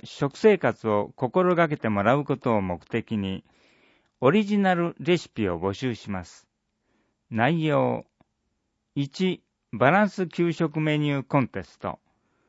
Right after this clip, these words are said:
ご飯、パン、麺部門。対象、小学生の部、市内の小学五、六年生、中学生の部、市内の中学生。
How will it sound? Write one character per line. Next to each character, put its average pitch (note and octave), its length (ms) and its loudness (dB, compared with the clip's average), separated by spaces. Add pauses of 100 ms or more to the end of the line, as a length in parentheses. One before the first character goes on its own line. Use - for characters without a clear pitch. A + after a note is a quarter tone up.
(320)
ご F3+ 140 4
飯、 C#3+ 400 2
パ C#3+ 160 2
ン、 G2+ 200 -2 (100)
麺 E3 380 4
部 D3+ 120 -4
門。 A2 320 -4 (920)
対 E3+ 220 2
象、 D3+ 540 0 (540)
小 G3 300 4
学 G3 240 2
生 G2 260 -2
の F2 160 -8
部、 G#2 260 -6 (520)
市 - 200 -4
内 D#3 280 4
の G#2+ 260 2 (100)
小 E3 380 4
学 C#3+ 500 -2 (300)
五、 A#2+ 160 2
六 E3+ 240 0
年 C#3+ 260 2
生、 F2 380 -10 (720)
中 G3+ 280 2
学 G3 200 6
生 A2 280 2
の F#2 220 -2
部、 G#2+ 300 -4 (400)
市 - 240 -2
内 F3 240 4
の G#2+ 240 2 (100)
中 F3 300 0
学 D3+ 220 0
生。 F2 400 -10